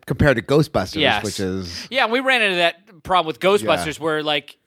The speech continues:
Speaker 2: I remember posting about Ghostbusters, I think on our Instagram, someone was like, "Ghostbusters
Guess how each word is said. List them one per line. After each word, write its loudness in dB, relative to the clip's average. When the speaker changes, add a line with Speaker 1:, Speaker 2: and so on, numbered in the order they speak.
Speaker 2:
I 0
remember -2
posting -2
about -2
Ghostbusters, -4
I -4
think -6
on 4
our -2
Instagram, -4
someone -8
was -12
like, -4
"Ghostbusters 2